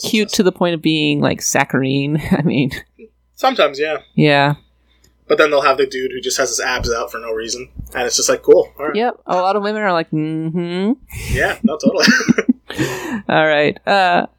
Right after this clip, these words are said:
Speaker 2: so I, I suppose the last thing I'm kinda wondering, what do you think of the Moon Dwellers? Uh, this would be Super Robot Wars O G, the Moon Dwellers for the PlayStation four, the first Super Robot Wars game in years to be in English.
Speaker 1: So, um, I didn't play the English version,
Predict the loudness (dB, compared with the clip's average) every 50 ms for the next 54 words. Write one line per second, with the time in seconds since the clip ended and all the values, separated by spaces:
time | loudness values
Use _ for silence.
0 | -20 _ _ -8 -4 0 2 2 2 2 2 2 2 2 2 4 2 2 2 2
1 | -2 0 0 0 2 2 0 0 -2 -2 -2 0 -2 -2 -2 0 0 0 0 0
2 | -2 -2 -2 -4 -4 -6 _ _ -2 -2 0 2 0 0 0 0 0 0 0 0
3 | 0 0 0 0 0 0 0 0 -2 -2 -4 -8 -14 -8 -2 0 0 2 0 -2
4 | -2 -4 -2 -2 -2 0 0 0 0 2 0 0 0 0 2 0 0 2 0 0
5 | 0 0 -2 -6 -4 0 0 0 0 0 -2 -2 -2 -2 -4 -2 -2 -2 -2 0
6 | 0 0 2 2 2 2 0 -2 -2 -4 -4 0 0 -2 0 2 0 2 2 0
7 | 0 0 0 0 0 2 2 0 -2 -4 -6 -16 -20 -18 -2 -2 -2 -2 0 -2
8 | 0 0 0 0 0 -4 -2 0 0 2 2 2 0 2 2 0 2 2 2 2
9 | 2 0 0 0 0 0 -2 -2 -4 -6 _ -2 0 0 0 0 -2 0 0 0
10 | 0 -2 -2 0 0 2 2 0 -2 -4 -6 _ 0 0 2 2 2 2 0 -2
11 | -6 -8 -14 -16 _ _ _ _ _ _ _ _ _ _ _ _ -12 -2 0 2
12 | 2 4 2 2 0 0 0 -2 -4 -6 -8 _ _ _ -8 -6 -6 -4 -4 -6
13 | -8 -6 -2 0 0 0 0 2 0 0 2 0 -6 -6 -6 -6 -6 -6 -8 -8
14 | -8 -8